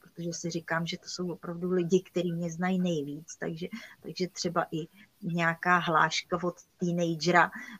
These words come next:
mi může dát víc než, než třeba rady nějakých, eh, moudrejch, eh, támhle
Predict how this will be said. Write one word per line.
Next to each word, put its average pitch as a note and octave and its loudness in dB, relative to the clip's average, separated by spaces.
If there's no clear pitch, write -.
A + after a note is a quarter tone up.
mi F3 -2
může F3 0
dát E3 4
víc E3 -4
než, - -6
než D#3 -6
třeba E3+ 2
rady E3 2
nějakých, E3+ 4
eh, - 0
moudrejch, F3 2
eh, D#3+ 0
támhle E3 -2